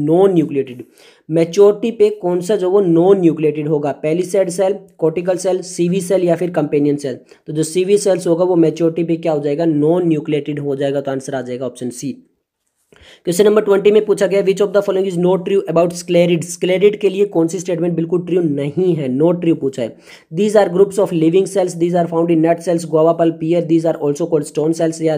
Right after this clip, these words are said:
they are formed of sclerenchyma with fiber। तो देखिए ये जो स्क्लेरिड्स होते हैं वो डेड सेल्स होते हैं, कभी भी लिविंग सेल्स नहीं होते, तो ये not true है, तो आंसर आ जाएगा ऑप्शन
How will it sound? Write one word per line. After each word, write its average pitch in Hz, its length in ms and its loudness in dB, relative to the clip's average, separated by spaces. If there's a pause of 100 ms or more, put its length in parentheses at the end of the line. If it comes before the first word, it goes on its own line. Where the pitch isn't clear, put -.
they 156 200 0
are 147 160 -6
formed 147 300 -2
of 147 120 -6
sclerenchyma 139 540 -2
with 143 180 -6
fiber। 113 260 -10 (500)
तो 165 60 -10
देखिए 175 280 2
ये 170 120 4
जो 165 100 -2
स्क्लेरिड्स 185 460 4
होते 175 180 -2
हैं 180 60 0
वो 180 60 0
डेड 165 260 2
सेल्स 170 220 -2
होते 170 160 -2
हैं, 165 80 0
कभी 160 160 0
भी 165 100 2
लिविंग 165 360 2
सेल्स 165 280 -4
नहीं 165 100 2
होते, 156 160 -4
तो 170 80 -6
ये 170 120 0 (160)
not 175 340 0
true 156 180 -2
है, 156 80 -2
तो 151 100 -6
आंसर 143 240 -6
आ 139 40 -4
जाएगा 135 240 -6
ऑप्शन 127 380 -8